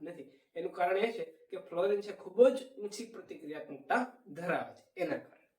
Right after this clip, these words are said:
ઓકે, ચાલો, બીજી પ્રક્રિયા એમાન સંયોજનમાંથી.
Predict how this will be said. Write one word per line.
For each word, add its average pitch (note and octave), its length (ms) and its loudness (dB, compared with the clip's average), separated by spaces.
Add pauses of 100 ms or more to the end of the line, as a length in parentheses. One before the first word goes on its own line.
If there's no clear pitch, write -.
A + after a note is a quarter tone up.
(340)
ઓકે, - 320 -16 (240)
ચાલો, - 180 -2 (260)
બીજી B3 200 0
પ્રક્રિયા A3 440 2 (500)
એમાન B3 340 2
સંયોજનમાંથી. F3+ 1040 -4